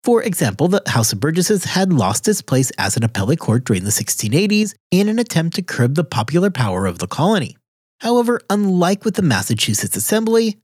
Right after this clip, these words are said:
the House of Burgesses did survive. Andros was going to be reliant on the House of Burgesses to help pay for any extraordinary expenses that may come up during his time as the governor. So simply ignoring the Assembly was not going to work for him.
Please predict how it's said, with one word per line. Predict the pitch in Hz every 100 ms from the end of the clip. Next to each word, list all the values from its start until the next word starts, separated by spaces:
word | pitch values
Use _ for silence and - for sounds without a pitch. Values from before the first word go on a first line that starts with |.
| -
the | 156
House | 135 147
of | 208
Burgesses | 143 87 98 - 95
did | - 101
survive. | - 95 92 123 165 104 - - _ _ _ _ _ _ _ _ _ _ _ _ _ -
Andros | 247 302 254
was | - 226 196
going | 180 233
to | 262
be | 254
reliant | 233 226 135 123 127
on | 110
the | 123
House | 156 117 107
of | 156
Burgesses | 107 92 101 127 127
to | 196
help | 185 147 175 -
pay | 127
for | 110 -
any | 139 156
extraordinary | 185 - - 123 127 165 107 120
expenses | 151 117 101 - 143
that | 175 180
may | 120 98
come | 104 156
up | 98 -
during | 92 95
his | 156
time | - 85 80
as | -
the | 104
governor. | 156 202 190 - _ _ _ _ _
So | - 226 -
simply | - 202 190 214
ignoring | 226 180 135 196 247
the | 233 233
Assembly | - 262 233 220 -
was | 147 180 202
not | 151 165
going | - 127
to | 101
work | 98 175
for | - 117
him. | 127 -